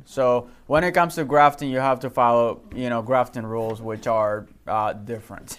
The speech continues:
<laughs> You know, you, you, they're, like, grafting, for example, sometimes, and, and grafting,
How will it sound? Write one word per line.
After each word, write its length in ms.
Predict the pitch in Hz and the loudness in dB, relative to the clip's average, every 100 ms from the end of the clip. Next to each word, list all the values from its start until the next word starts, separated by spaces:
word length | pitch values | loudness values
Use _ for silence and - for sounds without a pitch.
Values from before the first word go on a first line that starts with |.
| - | -14
<laughs> 0 | 160 - - - - - | -16 -16 -20 -20 -20 -8
You 120 | 117 | -4
know, 100 | 113 | -2
you, 280 | 107 117 123 | -2 -2 -2
you, 380 | 120 120 123 123 | -2 -2 -2 -4
they're, 320 | 113 127 127 - - _ | 0 0 0 -4 -20 _
like, 540 | 127 131 123 - - | 2 4 2 -6 -8
grafting, 420 | 127 156 175 180 156 | 4 8 8 6 0
for 140 | 147 | 0
example, 400 | 139 143 131 131 | 2 2 2 -2
sometimes, 500 | 139 135 143 131 127 | -4 -4 0 0 -2
and, 140 | 135 | -6
and 180 | 135 131 | -4 -2
grafting, 640 | 139 220 233 156 131 127 | 4 4 4 -4 -4 -8